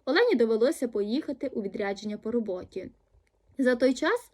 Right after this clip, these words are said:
Тарас вже встиг зробити дублікат ключів та створити з Наталею оголошення про здачу бабусиної квартири. Олена вирішила саме після відрядження заїхати спершу на квартиру, щоб перевірити, чи все там гаразд.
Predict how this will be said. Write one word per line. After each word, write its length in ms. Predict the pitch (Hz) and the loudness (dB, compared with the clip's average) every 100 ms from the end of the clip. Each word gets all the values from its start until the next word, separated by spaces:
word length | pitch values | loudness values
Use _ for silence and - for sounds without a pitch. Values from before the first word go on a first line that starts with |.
| - - - | -20 -20 -4
Тарас 300 | 392 494 359 | 4 4 4
вже 80 | 330 | -2
встиг 340 | - 349 381 | 0 2 2
зробити 420 | 277 254 262 294 | 2 4 4 4
дублікат 600 | 240 214 202 196 233 330 | 2 2 0 0 -2 -2
ключів 500 | - 311 - 214 196 - _ | -2 -2 -2 -2 -2 -4 _
та 120 | - 370 | -2 -2
створити 500 | - 320 311 349 311 | 0 0 2 2 0
з 80 | |
Наталею 540 | 269 262 262 254 247 226 | 0 0 2 4 6 4
оголошення 800 | 233 226 214 233 302 302 294 294 _ | 2 0 0 0 -2 -2 -4 -4 _
про 200 | - 208 | -6 -4
здачу 540 | 202 185 190 220 254 233 | -4 -4 -4 -4 -4 -4
бабусиної 640 | 196 190 196 - 190 190 | -2 -2 -4 -6 -8 -8
квартири. 640 | 190 208 - 180 180 185 - - - - | -8 -10 -10 -12 -12 -14 -18 -20 -20 -6
Олена 280 | 320 349 339 | 2 4 4
вирішила 460 | 320 320 - 285 285 | 4 0 -2 -2 -2
саме 280 | 302 285 | 0 0
після 280 | 269 277 269 | -2 0 0
відрядження 720 | 254 240 277 339 311 220 190 - _ | 0 0 0 0 0 0 -2 -14 _
заїхати 480 | 220 262 440 381 302 | 0 2 2 -2 -4
спершу 380 | - 277 - | -4 -4 0
на 100 | 277 | -2
квартиру, 600 | 277 294 - 208 202 196 196 _ _ | 0 -4 -2 -4 -2 -4 -8 _ _
щоб 260 | - 359 | -2 0
перевірити, 680 | 302 247 233 208 277 285 277 | 2 2 2 0 -2 -2 -6
чи 140 | - | -8
все 240 | 180 - 196 | -10 -8 -8
там 180 | 202 196 | -8 -8
гаразд. 420 | 247 185 - - | -8 -8 -12 -18